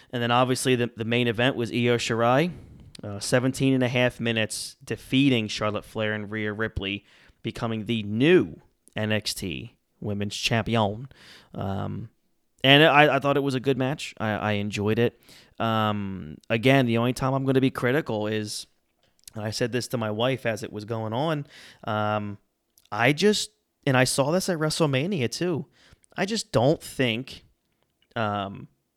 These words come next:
Charlotte Flair and Rhea Ripley me-, uh, mesh well. I think that's a, there's a styles clash there. Um, you know, Rhea Ripley is that brute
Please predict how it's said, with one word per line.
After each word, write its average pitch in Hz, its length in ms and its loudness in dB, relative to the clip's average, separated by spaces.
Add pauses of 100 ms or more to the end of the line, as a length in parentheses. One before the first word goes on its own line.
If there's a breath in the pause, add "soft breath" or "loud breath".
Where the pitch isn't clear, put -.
(120)
Charlotte 113 380 0
Flair 117 300 2
and 110 160 -4
Rhea 113 200 0
Ripley 107 640 -2 (360)
me-, 107 520 -2
uh, 104 160 -6
mesh 110 360 -2
well. 87 320 -6 (280 loud breath)
I 113 140 0
think 120 280 -2
that's 107 200 -4
a, 80 60 -14
there's 101 200 -8
a 95 80 -8
styles 120 540 2
clash 123 460 -2
there. 135 340 0 (420 soft breath)
Um, 101 520 -2 (580)
you 123 100 -4
know, 107 160 0
Rhea 117 380 2
Ripley 117 560 0
is 110 140 -4
that 101 280 -4
brute 113 400 -6